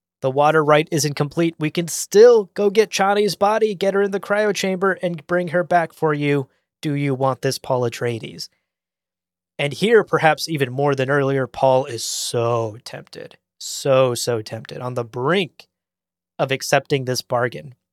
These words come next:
this devil's deal. Instead, he turns to his friend,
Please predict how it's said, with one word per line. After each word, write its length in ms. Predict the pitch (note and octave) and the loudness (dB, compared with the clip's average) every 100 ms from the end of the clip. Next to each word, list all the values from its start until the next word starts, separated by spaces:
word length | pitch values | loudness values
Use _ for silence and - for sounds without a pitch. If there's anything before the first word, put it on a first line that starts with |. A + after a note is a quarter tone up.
| - | -8
this 220 | B2 - | -8 -6
devil's 500 | C3 C3 C3 A#2+ - - | -2 0 0 -4 -8 -12
deal. 400 | B2+ A2+ A#2 _ _ _ _ _ _ _ _ _ _ _ _ | -12 -12 -16 _ _ _ _ _ _ _ _ _ _ _ _
Instead, 520 | C#3+ - F3 D#3+ D3+ - _ _ | -10 -2 2 2 0 -10 _ _
he 80 | C3+ | -10
turns 600 | B2 D3+ D3 C#3+ C3 - - - | -4 0 0 -2 -6 -10 -14 -8
to 160 | C#3+ | -6
his 160 | A#2 A#2 | -4 -6
friend, 540 | - D3 C3+ B2+ - | 0 2 2 -2 -12